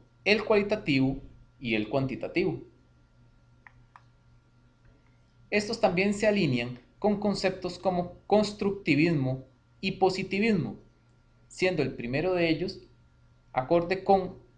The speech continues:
la investigación cualitativa y el segundo con la investigación cuantitativa. Ahora las características del enfoque cualitativo.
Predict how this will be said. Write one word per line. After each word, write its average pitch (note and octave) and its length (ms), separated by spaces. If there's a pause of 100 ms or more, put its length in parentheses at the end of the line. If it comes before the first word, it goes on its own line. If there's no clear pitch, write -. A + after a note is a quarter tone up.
(140)
la C3 120
investigación B2 600
cualitativa F#3+ 760 (400)
y G3+ 80
el G#3+ 100
segundo F3+ 580
con E3 140
la E3 80
investigación C#3+ 720
cuantitativa. - 680 (3000)
Ahora D#3 240
las F#3 160
características C#3+ 880
del C3+ 140
enfoque C#3 720
cualitativo. - 640